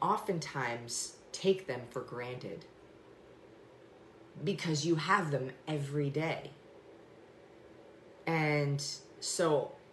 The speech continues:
I wanna create just a small little challenge right now that is, do something today to make your significant other feel special without expecting anything in return, just because it makes you happy.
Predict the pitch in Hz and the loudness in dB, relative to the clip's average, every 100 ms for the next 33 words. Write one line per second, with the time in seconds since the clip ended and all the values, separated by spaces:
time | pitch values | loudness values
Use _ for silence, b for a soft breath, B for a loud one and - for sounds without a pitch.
0 | - 190 247 202 170 151 - 160 151 151 | -4 0 2 4 2 0 -2 2 4 2
1 | - 196 - 143 - 196 202 214 202 190 | -2 -6 -4 -6 -2 -2 0 0 0 0
2 | - 151 120 113 117 117 123 113 - 120 | -2 -2 -2 -4 -8 -8 -4 -4 -6 -6
3 | 131 147 - - - - - 160 147 143 | -6 -8 -16 -20 -20 -20 -2 2 2 2
4 | 190 240 - 285 269 277 - 202 151 139 | 0 0 -2 -2 -2 -4 -4 -2 0 2
5 | 139 143 160 139 135 151 147 151 143 139 | 2 0 -2 -2 -2 -4 -4 -4 -4 -4
6 | - 165 170 - 131 127 120 117 - - | -4 -6 -6 -6 -4 -2 -2 -6 -14 -18
7 | - 131 131 120 135 - - - - - | -8 -2 -2 -2 -8 -14 -14 -12 -10 -10
8 | - 147 - - - - - - - - | -10 -12 -16 -20 -20 -20 -20 -20 -20 -20
9 | - - - 160 - 175 202 196 - - | -20 -8 0 2 6 6 8 6 2 -2
10 | 156 147 143 139 - 147 151 147 135 131 | -2 0 -2 0 0 0 0 -2 -6 -6
11 | 123 120 - 104 110 - - - - - | -6 -8 -8 -10 -12 -16 -20 -20 -20 -20
12 | - - - - - - - - 190 196 | -20 -20 -20 -20 -20 -20 -6 0 0 0
13 | 202 180 147 143 139 143 - 143 139 107 | 0 2 2 0 0 0 0 0 0 -4
14 | - | -6